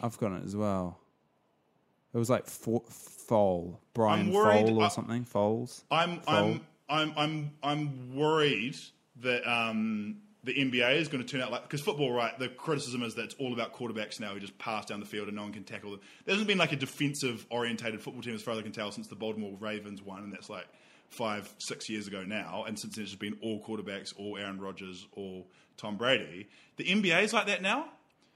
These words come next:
Speaker 2: In the,
Speaker 1: Yeah.
Speaker 2: like, top five highest scoring games of all time, I think two of them have happened in the, like, last five years.
Speaker 1: Yeah, yeah.
Speaker 2: And you've got, like, the three, the best teams are basically all, like,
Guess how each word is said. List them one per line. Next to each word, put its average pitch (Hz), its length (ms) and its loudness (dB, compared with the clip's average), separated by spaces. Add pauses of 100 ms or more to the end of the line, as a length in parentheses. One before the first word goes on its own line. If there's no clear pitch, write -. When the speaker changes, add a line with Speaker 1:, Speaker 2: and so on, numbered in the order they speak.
(360)
Speaker 2:
In 220 140 6
the, 226 80 6
Speaker 1:
Yeah. 208 60 6
Speaker 2:
like, 190 180 4
top - 220 -2
five 165 320 4 (120)
highest 147 360 0
scoring 135 260 0
games 123 260 0
of 117 60 -6
all 113 80 -4
time, 135 240 -4
I 98 60 -8
think 98 320 -12
two 151 200 -2
of 135 60 -2
them 117 140 -2
have 107 100 -6
happened 113 220 -12
in 104 60 -6
the, 101 60 -8
like, 101 140 -6
last 104 300 -8
five 95 240 -8
years. 107 440 -10
Speaker 1:
Yeah, 95 220 0
yeah. 90 260 -2 (160)
Speaker 2:
And 135 140 2
you've 139 100 -2
got, 151 120 0
like, 127 240 2
the 131 80 -6
three, 151 720 0 (320)
the 143 80 -2
best 165 260 4
teams 127 300 4
are 117 40 -8
basically 123 400 0
all, 120 200 2
like, 110 180 -2